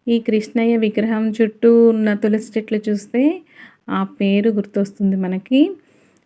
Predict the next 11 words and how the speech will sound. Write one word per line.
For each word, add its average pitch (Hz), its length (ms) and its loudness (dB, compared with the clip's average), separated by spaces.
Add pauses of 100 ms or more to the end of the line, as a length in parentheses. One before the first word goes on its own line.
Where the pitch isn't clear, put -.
అలాగే 214 520 2
ఇక్కడ 220 300 0 (640)
మొక్కల్ని 226 560 0 (140)
నాటుతారు. 208 800 2 (680)
మన 214 180 0
మనసులో 208 480 0 (140)
ఏదైనా 202 400 0
కోరిక 196 420 -4
అనుకుని 196 460 -2
అది 202 180 0
నెరవేరితే 196 680 -2